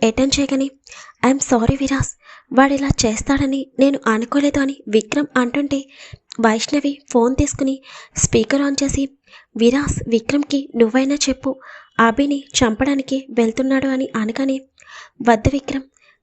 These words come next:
ప్లీజ్ ఆవేశపడకు. వాడిని చంపాలని నాకు ఉంది, కానీ నేను ఆ దీపక్కి మాటిచ్చాను" అని అనగానే,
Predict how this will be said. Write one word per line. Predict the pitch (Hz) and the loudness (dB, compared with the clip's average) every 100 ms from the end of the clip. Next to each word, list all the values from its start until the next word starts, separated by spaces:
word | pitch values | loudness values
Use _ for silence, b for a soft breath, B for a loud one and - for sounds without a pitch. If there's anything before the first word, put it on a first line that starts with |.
| _ | _
ప్లీజ్ | 247 254 - - 214 | 0 2 -2 -2 0
ఆవేశపడకు. | 220 247 269 - 262 262 262 - B B B _ | 0 0 0 0 -2 -2 -10 -12 B B B _
వాడిని | 240 262 277 - | 2 2 -2 -2
చంపాలని | 240 214 269 277 269 269 - | -4 -2 -2 0 -4 -6 -4
నాకు | 226 226 269 | -2 -2 -2
ఉంది, | 277 247 - B B B B - | -2 -2 -8 B B B B 0
కానీ | 302 302 | 2 2
నేను | 302 269 269 - - | 0 0 -4 -6 0
ఆ | 269 | 2
దీపక్కి | 233 220 269 - 277 285 | 2 -2 -4 -4 -8 -4
మాటిచ్చాను" | 240 220 226 277 - 277 254 - | -2 -2 -2 -2 0 0 0 -4
అని | 254 269 | -2 0
అనగానే, | 226 226 269 269 | -2 -2 -2 -2